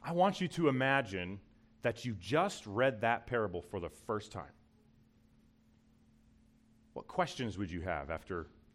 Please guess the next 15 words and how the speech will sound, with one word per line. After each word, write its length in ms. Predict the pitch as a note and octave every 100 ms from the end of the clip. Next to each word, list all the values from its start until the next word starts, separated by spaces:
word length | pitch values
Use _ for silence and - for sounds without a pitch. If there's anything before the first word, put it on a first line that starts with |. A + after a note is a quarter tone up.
| _ _
reading 340 | G2 G#2 E2 D2
it? 120 | - - _ _ _ _ - - - _ -
What 140 | E3
impression 680 | D3+ - F3+ D#3+ - F2+ C#2+ - - -
would 220 | A#2+ A2
you 140 | B2+
have 360 | A2 C3+ G#2+ F#2 -
as 240 | A2+ -
to 180 | - B2
the 220 | F#2+ A2+
point 680 | - - E3 A2+ D2 - - - _ - -
behind 400 | G#2+ A#2 A2 F#2
Jesus 600 | A2+ A2+ G2 - - - - - _
telling 320 | - D#3+ G#2
it? 140 | D2